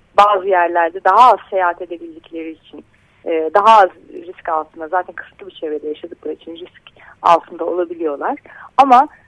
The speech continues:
e, baştan başka risk faktörlerinin de çok fena etkisindeler. Bağışıklık sistemlerinin düşük olması, zaten sağlık kalitesi düşük bir hayat yaşamaları, sağlık sistemine erişimlerinin çok kısıtlı olması,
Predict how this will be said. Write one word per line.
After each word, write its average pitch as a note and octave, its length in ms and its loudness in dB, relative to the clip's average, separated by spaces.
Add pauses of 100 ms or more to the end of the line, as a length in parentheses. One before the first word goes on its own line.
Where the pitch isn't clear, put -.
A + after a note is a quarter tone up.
e, G3+ 300 -4 (280)
baştan C4+ 540 -2
başka G#3 340 -8
risk - 440 -14
faktörlerinin F3 760 -8
de D4+ 80 -10
çok - 280 -12
fena B3 300 -2
etkisindeler. A#3+ 720 -2 (360)
Bağışıklık - 480 0
sistemlerinin F3+ 960 -10
düşük F#3 280 -8
olması, D3+ 420 -2
zaten F3+ 400 0 (300)
sağlık F#3+ 280 0
kalitesi F3+ 500 -6
düşük - 280 -18
bir E3 40 -2
hayat E3 320 2
yaşamaları, - 680 -12 (380)
sağlık G#3+ 540 2 (260)
sistemine F3+ 440 -8
erişimlerinin F#3 800 -6
çok - 240 -12
kısıtlı - 420 -12
olması, - 680 -8